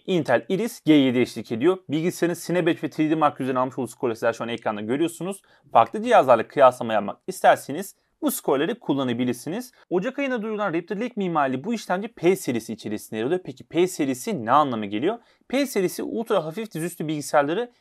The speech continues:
temsil eden bir seri. Bu üründe zaten fark ettiğiniz gibi öyle bir ürün. Bu seride de rahat bir şekilde, normal olacak şekilde yer alabiliyor. İşlemciye geri dönecek olursak on iki çekirdek ve on altı iş parçasına sahip olan bu işlemci maksimum beş gigahertz seviyelerine ulaşabiliyor.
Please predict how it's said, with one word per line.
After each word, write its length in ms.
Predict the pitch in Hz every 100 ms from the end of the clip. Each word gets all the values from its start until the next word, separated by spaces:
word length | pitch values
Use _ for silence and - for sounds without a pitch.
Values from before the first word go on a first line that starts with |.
| _ -
temsil 320 | 202 190 202
eden 300 | 247 143 101
bir 60 | 98
seri. 400 | - 123 208 - _ 226
Bu 100 | 233
üründe 140 | 156
zaten 260 | 123 113 107
fark 280 | 160 165
ettiğiniz 320 | 135 120 107 110
gibi 340 | 113 196 214 _ _
öyle 280 | 202 170 117
bir 60 | 104
ürün. 300 | 147 170 151
Bu 80 |
seride 400 | 180 135 110 107
de 180 | 139 208 _ -
rahat 220 | 233 190 -
bir 60 |
şekilde, 420 | - 110 117 156
normal 280 | 165 151 165
olacak 260 | 123 104 107
şekilde 540 | 143 123 120 143 208 _ _ -
yer 260 | 175 196 -
alabiliyor. 420 | 135 117 104 101 - _ -
İşlemciye 460 | 135 196 214 247
geri 180 | 254 254
dönecek 260 | 220 214 208
olursak 440 | 208 190 233 233 _ _ -
on 160 | 208
iki 180 | 233 220
çekirdek 440 | - 175 185 190 160
ve 40 |
on 120 | 151
altı 220 | 196 196
iş 100 | 160
parçasına 300 | - 131 131
sahip 260 | 123 127 117
olan 240 | 120 113
bu 60 | 156
işlemci 560 | 190 170 127 131 208 - _ _
maksimum 520 | 147 208 214 190 139 131
beş 160 | 202
gigahertz 380 | - 214 110 -
seviyelerine 540 | - 202 180 135 180
ulaşabiliyor. 640 | 208 139 127 117 110 170